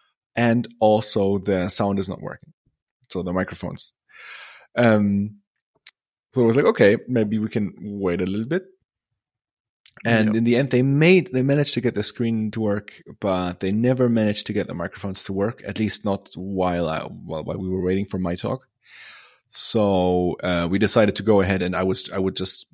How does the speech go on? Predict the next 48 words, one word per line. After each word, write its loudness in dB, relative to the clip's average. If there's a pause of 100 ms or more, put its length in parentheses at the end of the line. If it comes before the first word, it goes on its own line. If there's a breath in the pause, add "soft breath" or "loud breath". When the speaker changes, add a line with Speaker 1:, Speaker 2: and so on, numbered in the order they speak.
(100)
Speaker 1:
speak -4
a 0
bit -2
louder. 0
The, 0 (220)
the, -4
the -4
audio 4
or 2
the, -2 (640)
the -4
way 4
that 2
sound 0
was -2
traveling -2
in 0
that -2
room 0
was -4
actually -8
pretty -6
good. -2 (560 loud breath)
Speaker 2:
Yeah. -4
Speaker 1:
So, 2 (320)
um, -4 (160)
it 0
worked 6
out. 2
People -2
could 0
hear -2
me, -4 (280 loud breath)
but -2 (160)
that 0
means 0
that -2
there's -4
actu-, -6
uh, -2
no 2
actual 0
recording. 0
I -6
just -6
have -6
a -8
few -10